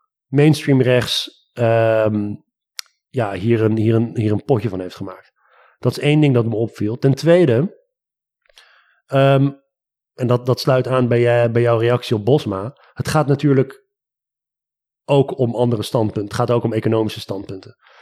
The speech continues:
En de P V V heeft op sociaal-economische standpunten altijd een rechtse koers gevaren. Tot heel recent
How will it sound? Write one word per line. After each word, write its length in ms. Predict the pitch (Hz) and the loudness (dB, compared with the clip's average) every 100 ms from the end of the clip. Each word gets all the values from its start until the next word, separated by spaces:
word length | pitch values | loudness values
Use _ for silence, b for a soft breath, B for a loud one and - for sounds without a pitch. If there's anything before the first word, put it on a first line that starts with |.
| b b | b b
En 160 | 135 131 | 0 0
de 60 | |
P 60 | 127 | 2
V 280 | 139 117 110 | 0 0 0
V 40 | 143 139 | 2 4
heeft 160 | 120 | 2
op 80 | 123 | -4
sociaal-economische 800 | - - 131 120 120 117 117 - | -8 -2 0 0 0 0 0 -4
standpunten 560 | - 117 110 110 104 - | -2 -2 0 -2 -4 -4
altijd 720 | 139 139 135 113 117 - b b b b | 2 2 2 0 -2 -6 b b b b
een 140 | - 117 | -2 0
rechtse 340 | 120 120 - | 0 -2 -4
koers 240 | - 120 - | 0 0 0
gevaren. 560 | - 95 92 90 - _ b b b b | -6 -8 -12 -18 -20 _ b b b b
Tot 200 | - 135 | -2 -2
heel 640 | 87 120 175 208 196 151 123 | -2 2 4 6 6 6 2
recent 560 | 120 139 131 135 - | 0 2 2 2 -2